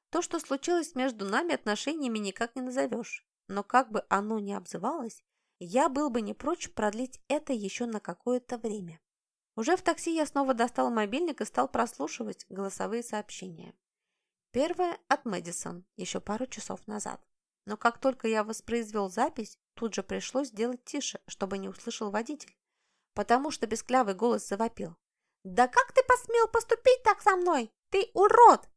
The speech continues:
гад! Я думала, между нами нечто особенное! Никогда мне больше не звони!» Ого, с чего вдруг Мэдисон так разозлилась? Неужели пара неотвеченных звонков могли так вывести ее из себя? Следующей на меня наорала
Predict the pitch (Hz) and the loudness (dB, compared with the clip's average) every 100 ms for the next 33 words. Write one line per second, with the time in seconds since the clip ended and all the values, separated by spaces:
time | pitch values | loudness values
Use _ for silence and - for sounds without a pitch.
0 | _ 262 269 494 208 - - _ - 214 | _ -8 6 10 10 8 -8 _ -8 6
1 | 339 381 392 539 508 370 254 254 381 403 | 6 8 4 4 4 4 4 2 2 2
2 | 359 392 466 403 403 - 440 415 - 381 | 2 2 2 0 -2 4 6 6 2 2
3 | 480 466 392 277 202 - - 415 381 359 | 2 2 0 -2 -4 -10 -4 -2 2 2
4 | 269 453 392 285 247 - 254 240 262 302 | 6 6 6 2 2 2 -4 4 4 4
5 | 285 220 - _ _ _ _ _ _ _ | -2 -6 -10 _ _ _ _ _ _ _
6 | _ - 165 160 180 254 392 208 - - | _ -6 -6 -6 -6 -2 -2 -4 -12 -6
7 | - 247 403 247 226 220 220 214 214 208 | 0 2 4 2 0 0 0 0 -2 -2
8 | 202 208 202 254 262 220 160 - - _ | -2 -2 0 0 0 -4 -4 -10 -18 _
9 | _ _ _ 214 247 262 262 320 - 254 | _ _ _ 0 4 6 6 4 8 8
10 | 277 254 240 240 233 285 - 220 220 202 | 8 6 2 2 0 -2 -2 -4 0 2
11 | 208 - 349 - 214 214 294 294 - 208 | 2 0 -2 2 0 2 0 0 0 -2
12 | 254 269 247 240 220 233 226 - 208 196 | -2 -4 -4 -2 0 -2 -2 -6 -4 -6
13 | 180 _ _ _ _ _ _ _ - 180 | -8 _ _ _ _ _ _ _ -14 -2
14 | 214 392 381 254 220 202 214 311 247 202 | 0 0 0 -2 -4 -4 -4 -2 0 0
15 | 185 202 302 330 | 2 2 0 -4